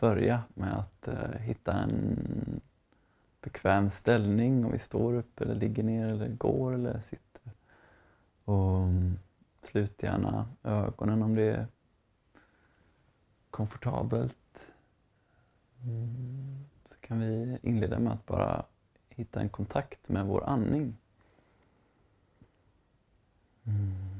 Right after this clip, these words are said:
Kanske lägga en hand på magen eller på bröstkorgen och bara känna efter.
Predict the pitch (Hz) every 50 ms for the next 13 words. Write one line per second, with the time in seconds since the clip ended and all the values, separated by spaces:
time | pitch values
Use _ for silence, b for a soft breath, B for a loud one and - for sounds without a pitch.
0 | - - - - 113 113 - - - - _ - - 123 - 120 110 110 107 110
1 | 110 104 107 104 110 - 117 117 127 127 123 113 113 - 113 113 117 117 117 113
2 | 107 107 107 101 98 113 120 123 127 123 117 113 107 104 107 - - 135 - 95
3 | 104 - - - _ - - 104 101 107 104 107 110 113 117 110 110 107 104 -
4 | - - - - - - - 123 107 107 - _ _ b b b b b b b
5 | b b b b b b b b b b b b b b b b b b b b
6 | _ _ _ _ _ _ _ _ _ _ _ _ _ _ _ _ _ _ _ _
7 | _ _ _ _ _ _ _ _ _ _ _ _ _ _ _ _ - 135 120 110
8 | - - 120 113 107 - 110 - - - - - 160 147 110